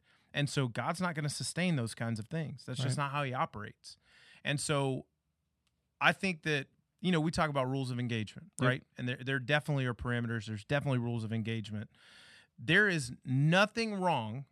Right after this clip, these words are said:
Speaker 1: with seeking out wise counsel on how to go about
Speaker 2: Amen.
Speaker 1: biblical conflict.
Speaker 2: Absolutely.
Speaker 1: There's nothing wrong with that. But there's a
Speaker 2: To
Speaker 1: difference.
Speaker 2: someone who is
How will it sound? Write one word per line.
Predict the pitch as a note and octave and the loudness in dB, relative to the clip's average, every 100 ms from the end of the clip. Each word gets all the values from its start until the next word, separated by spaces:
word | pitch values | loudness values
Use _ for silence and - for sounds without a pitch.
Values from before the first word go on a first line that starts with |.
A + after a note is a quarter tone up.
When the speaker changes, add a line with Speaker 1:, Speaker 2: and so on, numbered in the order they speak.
| _ _ _ _ _ - | _ _ _ _ _ -4
Speaker 1:
with | C#3+ C#3+ C3+ - | 0 0 -2 -8
seeking | - - E3+ E3+ D#3+ | -6 -2 0 0 4
out | C#3+ C#3 | 4 2
wise | B2 B2 C3 B2+ | -2 0 0 -2
counsel | - C#3 B2 - A2 G#2+ - | 0 0 0 -4 -6 -6 -4
on | A#2 | -2
how | A#2 - C3 C3 C#3 D#3+ E3+ _ _ | -2 -2 -4 -2 -2 -4 -8 _ _
to | - | -10
go | C#3 C3+ C#3+ | -4 -2 0
about | D3 B2+ | 0 4
Speaker 2:
Amen. | C3+ C3+ A#2+ - _ _ _ _ _ _ | 6 6 4 -2 _ _ _ _ _ _
Speaker 1:
biblical | D3 C#3+ D3+ | 0 0 -2
conflict. | D#3+ G3 G3 - G#2+ | -2 0 0 -4 -6
Speaker 2:
Absolutely. | C#3 C3 - B2 A#2+ | -2 -2 -2 -4 0
Speaker 1:
There's | D3 A#2+ | 0 2
nothing | D#3 G3 G#3 A3+ | 4 4 2 -2
wrong | G3+ E3+ E3 | -2 0 -2
with | C#3+ | -4
that. | A2 G#2+ - _ - - | -4 -8 -10 _ -20 -8
But | - C3+ | -2 4
there's | D3+ B2+ | 4 4
a | |
Speaker 2:
To | B2+ | 0
Speaker 1:
difference. | A2 D3+ F#3 F3+ D3+ | 2 6 8 8 8
Speaker 2:
someone | D3+ D#3+ C#3+ C3+ | 6 6 6 6
who | C3 B2+ | 6 6
is | A#2 A2+ | 4 0